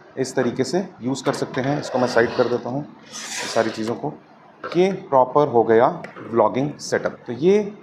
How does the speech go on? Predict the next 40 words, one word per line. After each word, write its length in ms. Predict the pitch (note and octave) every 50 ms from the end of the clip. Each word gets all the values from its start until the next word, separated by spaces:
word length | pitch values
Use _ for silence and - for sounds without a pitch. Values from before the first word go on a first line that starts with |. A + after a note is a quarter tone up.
| - - - -
बहुत 280 | C#3+ C3+ E3+ F3+ F3+ F3+
ही 60 | G3
beautiful 460 | D#3 - C#3 D#3+ D#3+ D#3+ F3 F3 F#3+
setup 340 | - - E3+ D#3+ E3+ D#3+ -
है। 340 | D3+ D3+ D#3 E3 D#3+ D#3 - - - - - -
अब 140 | B2+ C3 - -
चाहे 180 | - D#3 D3 D3+
आप 300 | D#3 D3+ D3+ - - - - - - -
video 240 | A#2 B2+ C3 E3 F3
quality 340 | E3+ E3+ D#3 D3+ D3 D3+ D3+
की 120 | C#3+ D#3
बात 240 | C#3 C#3+ C#3 C3+ - -
कर 100 | C3 B2+
लो, 240 | C3 C#3+ C#3 - -
audio 260 | B2 B2+ B2+ C#3+ E3
quality 340 | E3 E3 D3+ C3+ C#3 - D3
की 100 | C#3+ C#3
बात 280 | B2+ B2+ B2+ B2+ B2+ -
कर 120 | C3+ B2+ B2
लो, 260 | C3 C#3 C#3+ C#3+ - - - - _ - - - - -
और 200 | - A#2+ B2+ B2
superb 580 | - - - D#3+ D3+ - - F3 F#3 G3+ F3+ D3+
रहता 320 | D3 C#3 C3+ C3+ D3+ D3
है, 340 | C#3 C#3+ D3 D3+ D3 C#3+ - - -
अ, 280 | A2+ A2+ A2 G#2+ G#2+ - C3
GoPro 300 | C#3 C3+ - D3+ D#3 C#3+ -
Hero 220 | C3 D3 C#3 C3+ -
ten 160 | C3+ C3+ C3
का 320 | C3 C#3 C3+ C#3 C3+ - - A2
ये 100 | B2 A#2+
setup 380 | A#2 - A#2+ A2+ - C3+ B2+ - -
complete। 400 | A2+ G#2+ - A#2+ B2 B2+ B2+ - - - -
Tripod 380 | B2+ B2 B2+ B2 C#3 C#3 C3+
भी 120 | C#3 C#3 C#3
आ 120 | C3 B2+
गया, 400 | B2 C3 B2+ B2+ B2+ B2+ B2+ - - - - - - -
mic 280 | A2 B2 C#3 C#3 - -
भी 100 | C3+ C3+
आ 120 | C3 B2+
गया, 380 | A#2+ B2+ C3 B2+ C3 C3 B2+